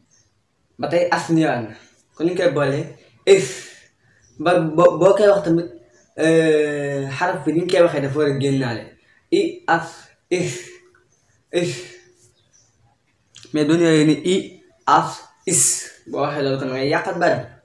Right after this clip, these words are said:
Boo ñëwee ni i as, iji nga ko iji bu baax, waaye boo ñëwee ni i as, iji, iji bu baax ba pare daal ñëw daal ni i as, is. Boobaa ngay yàq baat bi. Da nga naan i as, iji bi nekk iji bu normal,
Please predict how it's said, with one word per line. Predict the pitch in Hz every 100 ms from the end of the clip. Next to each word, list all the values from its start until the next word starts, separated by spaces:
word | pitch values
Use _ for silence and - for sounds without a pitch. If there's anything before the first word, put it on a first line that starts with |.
| _ _
Boo | 156
ñëwee | 170 180 170
ni | 160 -
i | 190 - - _ _
as, | 208 147 - - _
iji | 170 190
nga | 202
ko | -
iji | 170 165
bu | 143
baax, | 123 127
waaye | 156
boo | 160
ñëwee | 175 180 165
ni | 165 - - _ _ -
i | 202 - -
as, | 165 -
iji, | 175 170 160
iji | 170
bu | 160
baax | 156
ba | 156
pare | 156 147
daal | 156
ñëw | 160 156
daal | 151 151
ni | 143 -
i | 190 -
as, | 151 - - - _ _ _
is. | 208 147 - - - - -
Boobaa | 127 139
ngay | 139 156
yàq | 170 175
baat | 143 135
bi. | - - _ _
Da | 156
nga | 165
naan | 147 -
i | 202 - - _ _ -
as, | 170 - - - _ -
iji | 160 151
bi | 160
nekk | 151 151
iji | 147
bu | 151
normal, | 143 151 151 151